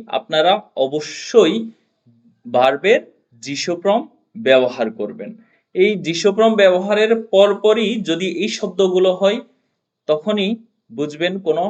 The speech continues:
কাজ বা অ্যাপয়েন্টমেন্ট বা সময়ের কথা বলা হয়েছে। বন্ধুরা,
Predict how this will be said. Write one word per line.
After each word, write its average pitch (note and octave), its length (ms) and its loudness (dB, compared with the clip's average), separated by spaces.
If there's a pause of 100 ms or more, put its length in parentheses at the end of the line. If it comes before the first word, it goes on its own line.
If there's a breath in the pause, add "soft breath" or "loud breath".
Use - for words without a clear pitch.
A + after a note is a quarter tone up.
(440 loud breath)
কাজ D#3+ 380 2 (480)
বা C3+ 260 4 (220)
অ্যাপয়েন্টমেন্ট F3 840 -4 (480)
বা C3+ 140 4
সময়ের G#3 720 0
কথা C3 320 2 (480)
বলা C3 400 6
হয়েছে। F#2+ 480 -8 (4000)
বন্ধুরা, A#3 300 6